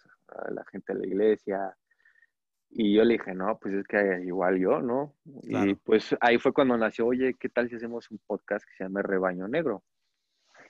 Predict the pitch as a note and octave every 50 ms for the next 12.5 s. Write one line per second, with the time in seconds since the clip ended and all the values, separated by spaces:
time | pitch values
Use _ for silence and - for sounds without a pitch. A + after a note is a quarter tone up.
0 | _ _ _ _ _ _ _ _ _ _ _ - - G2 F#2+ F#2+ G2 G2 G2 G2
1 | G2+ G2+ G2+ G2+ G2+ G2+ G2+ F#2 - - A2+ A2+ A2+ A#2+ A#2 B2+ C3+ C#3+ D3+ D3
2 | C#3 - - D#3+ D#3+ F3+ F#3 E3 C#3+ B2+ A#2+ A#2 A#2 - - - G#2+ G#2 - -
3 | C3 C3+ C3+ - D#3 D#3 D#3 D3+ C#3+ - - _ _ _ _ _ _ _ _ _
4 | _ _ _ _ _ - - A2+ A2 G#2+ G#2+ G#2+ G#2+ G#2 G#2 G#2 - - _ _
5 | _ _ C3 A#2 A#2 A#2 A2+ A#2+ B2+ C#3 D3 - - F#3 F#3+ F3+ - - F3 E3+
6 | D3+ - E3+ E3 E3+ F#3+ A3 B3 - - _ _ _ _ - - B2+ C3 B2+ B2
7 | _ C#3 C3 C3 C3 C3 B2 A#2+ A2 G#2+ G#2+ - _ _ _ - A2 G#2+ G#2 G2+
8 | - A#2+ A#2 A2+ A#2 A#2 A#2+ B2 A#2+ A2 - - - - - - _ _ _ _
9 | _ _ _ _ _ _ _ _ - G#2+ G#2 G2 - - B2+ A#2+ - - B2 A#2+
10 | A#2+ B2 B2 B2 B2 B2 B2 B2+ B2+ A#2+ - - - - - - _ _ - A2
11 | G#2 G2 F#2+ F2+ - - G#2+ G#2+ G2+ - - G#2+ G2+ - - G2 F#2+ G2 - _
12 | - G#2 G2+ G2+ G2+ G#2 G2+ G2+ G2